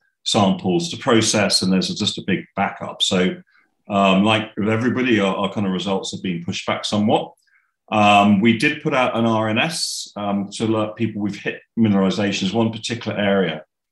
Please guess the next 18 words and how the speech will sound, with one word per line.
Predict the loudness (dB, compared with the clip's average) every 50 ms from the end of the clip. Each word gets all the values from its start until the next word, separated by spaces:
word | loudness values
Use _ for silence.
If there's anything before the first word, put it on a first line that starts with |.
| _ _ _ _ _ _ -4
um, | -2 0 2 2 4 4 2 2
where | 2 2 2 2 2
we've | 2 0 -2 -2 -4 -4
been | -2 0 0 0 -2 -2 -2 -2
drilling, | 0 0 2 2 2 0 0 -2 -4 -4
actually, | -6 -6 -6 -6 -6 -4 -2 -2 0 0 0
and | 2 2 2
we, | 4 2 2 2
we | 0 0
sort | 0 0 -4 -4 -6
of | -8
carried | -6 -4 -2 -2 -2 -2 -2
on | 0 0 -2 -2
drilling | -2 -2 -4 -4 -4 -6
there | -6 -10 -12 -12 -8
a | -6
little | -6 -6 -6 -6
bit | -6 -10 -10